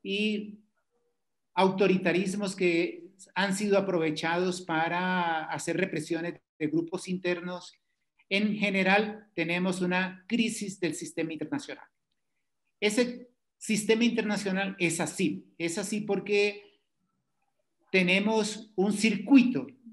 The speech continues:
de información, de energía, con unas entradas, un procesamiento y unos resultados.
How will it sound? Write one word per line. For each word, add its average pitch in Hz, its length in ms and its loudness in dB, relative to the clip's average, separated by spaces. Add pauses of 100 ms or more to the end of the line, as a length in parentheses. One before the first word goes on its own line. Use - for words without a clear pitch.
(140)
de 175 100 2
información, 185 1000 2
de 180 220 4
energía, 165 840 0 (380)
con 165 200 -2
unas 190 240 0
entradas, 190 760 0 (240)
un 185 240 2
procesamiento 185 1200 0 (160)
y 208 380 -4
unos 175 480 0
resultados. 151 920 -2